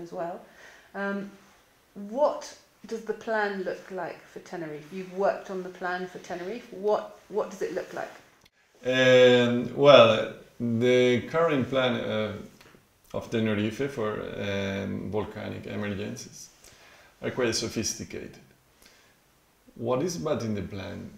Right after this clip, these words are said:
Speaker 2: what they don't like in this plan or in any other, but they are, um, they, uh, they are good for the law. They, they are respecting the law,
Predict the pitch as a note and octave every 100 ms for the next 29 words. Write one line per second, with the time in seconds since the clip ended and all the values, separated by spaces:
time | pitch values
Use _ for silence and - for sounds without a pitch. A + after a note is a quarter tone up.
0 | - G#2 G#2 G2+ C3 C3+ A2 G#2 A2 G#2+
1 | - - G#2+ G2+ G2+ G#2+ G#2 G#2 G2+ G#2+
2 | G#2+ G#2 G2+ G2+ B2 - G#2+ A2 - G2+
3 | A2+ A#2 A#2+ A#2 A2+ - G#2 G2 G2 F#2+
4 | F#2+ - - _ _ _ _ _ _ _
5 | - - - A2+ G#2+ A2 A2+ - G#2+ G#2
6 | G#2 G#2 G#2 - - - _ _ _ _
7 | - A#2+ D#3 F3 C#3 E3+ E3+ - B2+ A#2
8 | A#2 A#2 G#2 G2 G2 - - - G#2+ A2
9 | A2 - G1+ G1+ - G2+ - - - G2
10 | G#2 G#2+ A2+ A2 - A2+ - A#2+ A2+ G#2
11 | G#2 A2+ B2+ -